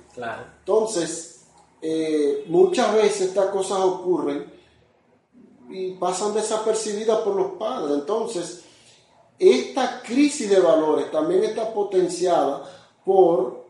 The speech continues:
Speaker 2: eh, un modelamiento que se convierte en un aprendizaje social. Y este aprendizaje social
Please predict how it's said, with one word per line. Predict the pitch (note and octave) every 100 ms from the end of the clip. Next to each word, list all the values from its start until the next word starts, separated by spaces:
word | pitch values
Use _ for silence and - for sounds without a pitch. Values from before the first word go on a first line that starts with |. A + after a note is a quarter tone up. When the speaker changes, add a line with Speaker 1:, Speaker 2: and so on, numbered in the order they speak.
| -
Speaker 2:
eh, | E3+ E3 E3 -
un | F#3 G#3 A3+
modelamiento | G#3+ G3+ F#3+ F3+ E3 E3+ F#3+ G3 F#3 D3 - A2 G2+ - _ _ _ _ _ _ _ _ _ _ _ _
que | - F#3+ G3+ -
se | - F#3 F#3+
convierte | F3+ E3 D#3+ E3+ G3+ A#3+ G#3+ E3+
en | E3
un | F#3
aprendizaje | G3+ - F#3+ F3 D#3 - F3 B3+ A#3+ D#3
social. | C#3+ - B2+ A2 G2+ G2+ - _ _ - - -
Y | E3+
este | B3 - -
aprendizaje | - B3+ B3 G#3+ G3+ - G3+ A#3 C4+
social | - G#3 - D3+ C#3+ C3 D#3+ - -